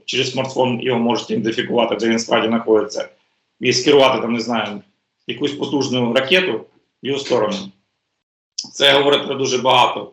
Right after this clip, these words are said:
психологічний стан цієї людини.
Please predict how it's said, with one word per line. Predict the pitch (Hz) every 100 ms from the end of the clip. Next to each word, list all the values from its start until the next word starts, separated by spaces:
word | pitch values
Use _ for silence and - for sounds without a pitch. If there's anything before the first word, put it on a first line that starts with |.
| _
психологічний | - 131 135 123 - 104 101 - _ _ _
стан | - 165 165
цієї | 135 120 113
людини. | 110 107 101